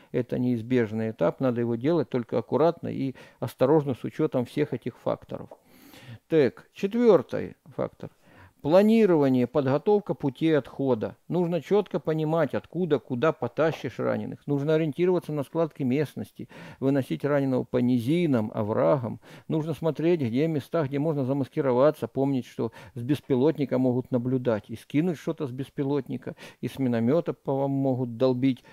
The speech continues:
корректируемого беспилотником. Этап, э, так, что у нас? Ага. Транспортировка раненых в гражданскую больницу либо в, м, военное медицинское учреждение включает в себя три этапа.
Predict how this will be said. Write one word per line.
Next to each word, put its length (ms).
корректируемого 760
беспилотником. 880
Этап, 480
э, 240
так, 400
что 240
у 60
нас? 220
Ага. 480
Транспортировка 920
раненых 460
в 100
гражданскую 600
больницу 500
либо 420
в, 180
м, 520
военное 560
медицинское 580
учреждение 680
включает 640
в 20
себя 380
три 260
этапа. 480